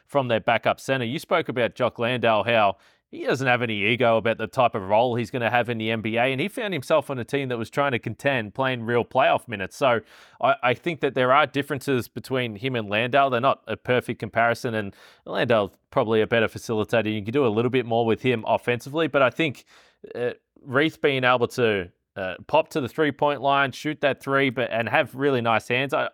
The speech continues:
I don't think that it would be a huge shock that if he has a nice tournament here, that down the road in the next six to twelve months, we could see him, whether it's a two-way role or on the fringe of the N B A, because I think he's had a, a pretty strong couple of years.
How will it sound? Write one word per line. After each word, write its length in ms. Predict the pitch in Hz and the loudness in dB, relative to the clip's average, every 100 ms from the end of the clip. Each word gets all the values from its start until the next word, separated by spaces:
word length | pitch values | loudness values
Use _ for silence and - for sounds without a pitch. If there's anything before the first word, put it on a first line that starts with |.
| - | 0
I 120 | 165 | 0
don't 280 | 170 233 - | 0 -4 -4
think 160 | 151 | -4
that 120 | 139 131 | -2 -2
it 40 | |
would 180 | 120 107 | -2 -2
be 180 | 127 110 | -2 -4
a 40 | |
huge 300 | - 113 131 | -4 -6 -6
shock 380 | - 160 147 _ - - - | -2 0 0 _ -20 -18 -4
that 100 | 127 | -2
if 100 | 123 | 0
he 120 | 143 | 2
has 200 | 147 127 | 2 2
a 60 | 127 | 0
nice 300 | 113 127 - | 2 0 0
tournament 440 | 131 127 113 95 | -4 -2 -4 -6
here, 300 | 107 123 160 - - _ | 0 2 2 -2 -20 _
that 180 | - 110 | -4 0
down 220 | 131 127 | 0 0
the 100 | 120 | 0
road 260 | 107 117 113 | 2 2 2
in 100 | 107 | -2
the 60 | 101 | -4
next 220 | 107 - | -6 -6
six 180 | 117 - | -12 -12
to 60 | 110 | -4
twelve 260 | 120 104 | 0 0
months, 260 | 104 101 - | 0 -4 -4
we 80 | 113 | -6
could 160 | 123 | -6
see 240 | - 120 107 | -4 -4 -4
him, 120 | 101 | -2
whether 220 | 120 123 | 0 0
it's 120 | 110 | -2
a 40 | 110 | -4
two-way 420 | - 127 107 104 | -4 -2 0 0
role 400 | 101 104 104 98 - - | 2 2 2 -2 -8 -2
or 160 | 123 | 2
on 80 | 123 | 2
the 60 | 110 | 0
fringe 340 | - 123 110 | -4 -6 -4
of 100 | 98 | -6
the 160 | 107 98 | -2 -2
N 100 | 98 | 0
B 140 | 98 | 2
A, 160 | 98 101 | 2 2
because 260 | 92 107 110 | 0 -2 -2
I 80 | |
think 180 | 107 127 | -2 -2
he's 160 | 123 107 | -4 0
had 160 | 117 | 2
a, 240 | 107 101 - | 2 2 0
a 100 | 98 | -4
pretty 240 | - 104 | -6 -6
strong 280 | 92 - 104 | -6 -4 -4
couple 240 | 95 98 95 | -4 -4 -4
of 80 | |
years. 320 | 90 92 80 | -4 -4 -6